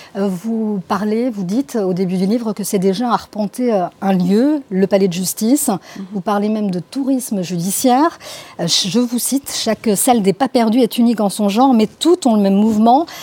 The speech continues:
Speaker 1: euh, semblable au hall de gare. » Alors, euh, racontez-nous, euh, peut-être une journée type, s'il y en a.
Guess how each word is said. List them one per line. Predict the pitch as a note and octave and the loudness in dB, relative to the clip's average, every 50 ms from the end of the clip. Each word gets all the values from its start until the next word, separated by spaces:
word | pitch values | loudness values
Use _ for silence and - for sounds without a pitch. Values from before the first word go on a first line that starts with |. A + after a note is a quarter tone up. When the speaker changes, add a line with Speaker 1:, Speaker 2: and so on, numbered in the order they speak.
| - - - - - | -18 -18 -16 -8 -6
Speaker 1:
euh, | G#3 | -2
semblable | - - - C4 B3 A3+ A3 A3+ A#3 B3+ C#4+ C#4 A3 G3 | -2 2 2 2 2 4 4 4 4 4 4 4 4 4
au | G3 G#3 A#3 C#4 | 4 6 6 6
hall | C#4+ A#3+ | 4 4
de | F#3+ G3+ G3+ | 4 2 2
gare. » | F3+ F3 F#3+ F3 E3+ E3+ D#3+ E3+ | 4 4 4 4 4 2 2 0
Alors, | G3 F3 F3 E3+ E3 F3 | -2 0 0 -2 -2 -2
euh, | F#3+ E3+ E3+ | -2 -2 -2
racontez-nous, | E3 E3 G3 F#3+ - A#3 G#3 F#3+ - G#3+ F#3+ G3+ G#3+ A#3+ A#3 G#3+ | -2 -4 -6 -8 -8 -10 -10 -8 -6 -4 -2 -2 -2 -2 -2 -2
euh, | F#3+ E3+ | -2 -4
peut-être | D#3+ - G#3 F#3+ A3+ A3 - - | -4 -6 -6 -6 -6 -8 -6 -8
une | G3+ F#3+ F3+ F#3 | -6 -4 -4 -4
journée | F3+ F#3 G#3+ G#3+ G#3+ G#3+ G#3 | -4 -4 -4 -2 -2 -2 -4
type, | - - - A3+ - _ - - - - _ _ _ - - - - - - - | -6 -8 -12 -12 -12 _ -20 -20 -20 -20 _ _ _ -20 -20 -20 -20 -20 -20 -16
s'il | - - A3 | -8 -6 -4
y | |
en | G3+ G3 | -2 -2
a. | F#3+ E3+ E3+ | -4 -6 -8